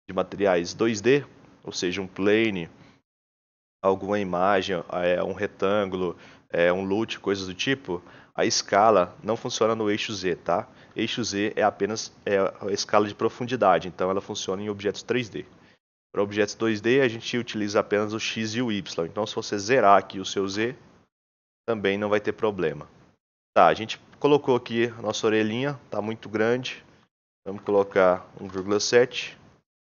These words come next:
um vírgula sete. E agora vamos fazer, é, o levantamento aqui da nossa, da nossa orelhinha de cachorro, tá? Então, pra isso, a gente vai vir aqui nas posições. É, lembrando, pessoal, que o eixo X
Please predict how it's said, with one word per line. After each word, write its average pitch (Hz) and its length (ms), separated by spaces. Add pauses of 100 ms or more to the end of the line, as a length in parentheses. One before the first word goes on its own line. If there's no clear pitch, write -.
(300)
um 98 100
vírgula 98 300
sete. - 560 (800)
E 131 40
agora 110 280
vamos 113 260
fazer, 101 540 (380)
é, 92 200
o 101 40
levantamento 104 760
aqui 101 160
da 95 140
nossa, 101 520 (280)
da 95 80
nossa 92 220
orelhinha 98 280
de - 100
cachorro, 95 460
tá? 80 260 (380)
Então, 135 220
pra 123 200
isso, 127 200
a - 20
gente 107 160
vai 104 120
vir 110 100
aqui 110 120
nas 113 140
posições. 113 880 (400)
É, 98 140
lembrando, 113 300
pessoal, 95 340
que - 100
o 107 80
eixo 113 220
X - 600